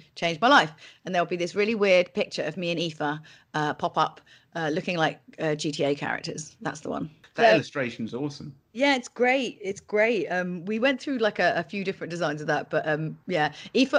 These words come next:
Speaker 1: I complain because I think I look too, like, <laughs> and Aoife complains because she thinks she looks too serious, and it looks like she's judging my, I don't know. It's funny. It's a funny juxtaposition of faces.
Speaker 2: I wanted to move,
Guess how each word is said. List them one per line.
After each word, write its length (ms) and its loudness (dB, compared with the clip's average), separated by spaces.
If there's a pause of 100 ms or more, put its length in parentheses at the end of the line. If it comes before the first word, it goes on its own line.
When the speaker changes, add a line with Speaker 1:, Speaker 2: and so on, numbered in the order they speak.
Speaker 1:
I 380 6
complain 440 4
because 300 2
I 140 4
think 240 -2
I 120 4
look 260 0
too, 320 -2
like, 240 2
<laughs> 20 2
and 580 6 (480)
Aoife 280 2
complains 440 0
because 220 -6
she 100 -8
thinks 180 -2
she 60 -8
looks 160 -4
too 140 -6
serious, 520 0
and 200 -4
it 80 -4
looks 260 0
like 380 2 (100)
she's 220 -6
judging 600 0
my, 440 0 (240)
I 80 0
don't 140 2
know. 260 -4
It's 160 0
funny. 480 0
It's 180 -6
a 60 -6
funny 240 -2
juxtaposition 680 -6
of 120 -6
faces. 460 -4 (120)
Speaker 2:
I 60 -2
wanted 220 -4
to 60 -2
move, 320 2